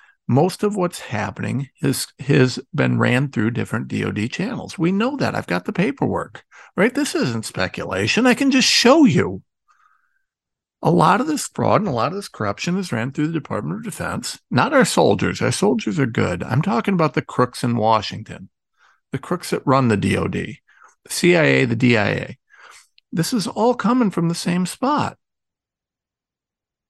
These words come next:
When is someone gonna ask about that? When is the C I A gonna get hauled before Congress? I haven't seen anything from M T G or anyone else about that.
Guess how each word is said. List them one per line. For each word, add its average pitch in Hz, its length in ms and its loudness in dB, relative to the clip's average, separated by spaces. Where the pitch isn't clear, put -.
When 180 240 2
is 269 100 -2
someone 302 280 -4
gonna 294 180 -4
ask 262 480 -6
about 113 320 -2
that? - 300 -8
When 170 180 4
is 285 180 -2
the 269 80 2
C 226 280 2
I 170 140 4
A 190 180 2
gonna 135 240 2
get 117 240 -2
hauled 113 300 0
before 104 260 0
Congress? 92 500 -4
I 117 100 2
haven't 262 220 -4
seen 139 440 -4
anything 120 500 -6
from 113 180 -6
M 104 200 -2
T 117 180 -4
G 110 240 -2
or 214 80 -2
anyone 143 380 0
else 190 500 -4
about 220 380 -4
that. 254 440 -4